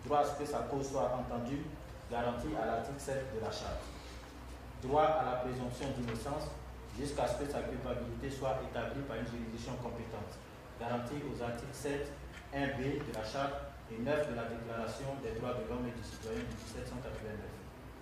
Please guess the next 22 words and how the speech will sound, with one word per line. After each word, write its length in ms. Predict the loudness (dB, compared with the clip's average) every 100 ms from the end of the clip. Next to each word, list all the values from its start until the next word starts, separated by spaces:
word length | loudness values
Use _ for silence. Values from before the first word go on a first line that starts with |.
| -12 -12 0
Droit 200 | 4 6
de 40 | 4
propriété 440 | 0 -2 -2 0 0
garanti 360 | 0 0 0 2
à 160 | 2
l'article 160 | 2 0
quatorze 400 | 0 0 2 0
de 80 | 0
la 80 | -2
Charte. 360 | -2 -4 -4 -8 -8 -8 -8 -10 -6
Le 80 | -4
devoir 520 | -2 2 6 6 4
de 120 | 2
l'État 400 | 0 2 4 4 -2
de 60 | -2
garantir 400 | 0 2 0 0
l'indépendance 640 | 0 -2 -2 -2 -2 -2
des 160 | -2 -4
tribunaux, 560 | -4 -2 -2 -2 -2 -4 -8 -10 -6 -4
garanti 400 | -2 -2 -2 -2
à 120 | -2
l'article 320 | -2 -2 -4